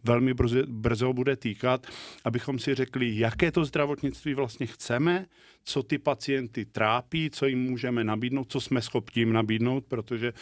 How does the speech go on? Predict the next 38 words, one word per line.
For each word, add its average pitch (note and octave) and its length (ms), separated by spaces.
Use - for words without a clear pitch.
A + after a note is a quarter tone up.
eh, B2+ 40
bavili A2+ 520
jsme A#2 160
se A2+ 180
tady G#2+ 200
o G#2+ 60
dětské A2 400
psychiatrii, A2 600
o G#2+ 40
dalších A2 360
věcech. G#2+ 320
To G#2+ 120
bude A2 220
trvat A2 340
spoustu A2+ 640
let, A#2+ 400
než A2 260
ty A#2+ 120
lidi A2+ 260
vyerudujeme, A2+ 760
a A2 160
možná A2 420
je G#2+ 100
dobré A2 340
říct, A2 180
že G#2+ 160
některé G#2+ 340
věci G#2 240
prostě A2 320
neumíme G2+ 560
rychle G#2+ 280
vyřešit, A2 460
aby G#2+ 180
to A2+ 180
veřejnost A2+ 500
věděla, A#2 360
ale A#2 220
ano, B2 260